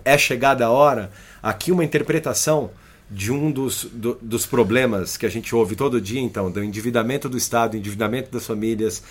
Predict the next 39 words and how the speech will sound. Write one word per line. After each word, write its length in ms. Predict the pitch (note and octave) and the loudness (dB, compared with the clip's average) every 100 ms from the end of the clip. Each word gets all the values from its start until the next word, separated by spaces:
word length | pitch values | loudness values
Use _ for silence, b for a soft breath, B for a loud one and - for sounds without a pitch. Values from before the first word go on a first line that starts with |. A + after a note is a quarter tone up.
| B B B | B B B
mas 320 | A#2+ A#2+ - | -2 0 -2
três, 340 | - F3 D#3+ C3 | 2 4 4 2
uma 100 | C3+ | -4
interpretação 560 | C#3 - C3+ B2+ - D3 | -4 -6 -4 -4 -2 -2
muito 180 | E3+ F3 | -2 -2
interessante 800 | D#3 D3 A#2+ - D3+ C#3+ - F#2+ B B B G#2+ | 0 2 2 0 0 -2 -6 -12 B B B -10
de 100 | A#2+ | -6
três 340 | D3 D#3+ C#3+ | 0 2 2
estágios 600 | B2+ - B2 A#2+ G2+ G#2 | -2 2 4 4 0 -6
que 140 | - A2+ | -2 0
ele, 340 | G2+ G2+ G2 | 0 -2 -6
que 120 | - G#2+ | -4 -4
ele 140 | G2+ | 0
analisa 640 | G#2 G#2 G2+ C3+ D3+ F3 F#3 B B - | 0 0 0 0 0 -4 -8 B B -8
e 260 | E3+ G3 - - - - | -4 -4 -6 -20 -16 -4
um 180 | E3 D#3 | 0 0
corte 420 | - E3 F3 - | 4 4 4 0
que 80 | D#3 | 0
é 20 | |
da 120 | D#3+ | 2
década 360 | D3+ D#3 D3+ D3+ | 2 2 2 0
de 80 | - | 2
setenta 480 | D3+ D3 D#3 D#3 | 0 2 0 0
pra 160 | - D#3+ | -2 -2
frente. 640 | - B2 A2 F#2+ - E2 b b b b b | 0 0 0 0 -6 -12 b b b b b
No, 600 | G#2 A#2 D#3 G3+ F#3 A#2 - | -4 2 8 8 8 6 0
ah, 640 | A#2 A2+ A2 G#2 G2+ G2+ G#2 | 0 2 2 2 2 0 0
do 100 | A#2+ | 0
Saad, 600 | - A2+ A#2+ E3 D3+ A2+ | 2 4 6 6 4 2
aí 140 | A#2+ | 2
sim 400 | - - B2+ A2+ - | 2 -2 -2 -2 -4
um, 280 | A2 G2+ F#2+ A2+ | -4 -4 -4 -2
um 80 | |
economista 520 | A2 A#2 A2 A#2 B2 A#2 | 0 0 0 0 0 -2
mesmo, 260 | B2+ B2 | -2 0
ou 60 | G#2 | 2
da 120 | A2 | 0
dupla 460 | G2 C#3 E3 G#2+ F#2 | 2 2 2 0 -6
aqui, 340 | - D3 D#3+ | -2 0 0